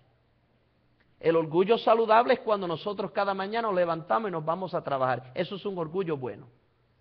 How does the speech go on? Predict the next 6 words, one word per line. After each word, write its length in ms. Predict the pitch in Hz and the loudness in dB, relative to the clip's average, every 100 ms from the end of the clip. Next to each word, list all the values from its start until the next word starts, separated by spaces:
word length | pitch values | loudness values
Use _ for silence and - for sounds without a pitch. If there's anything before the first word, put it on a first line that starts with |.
| _ _ _ _ _ _ _ _ _ _ _ | _ _ _ _ _ _ _ _ _ _ _
que 140 | 139 | -6
no 100 | 156 | -4
te 100 | 165 | -2
permite 440 | 185 170 185 190 170 | 0 0 -2 -2 -4
estar 480 | - 190 214 220 - - _ _ | 2 4 4 2 -10 -20 _ _
sentado 880 | - 165 156 180 208 220 226 220 | -2 0 0 4 4 6 4 0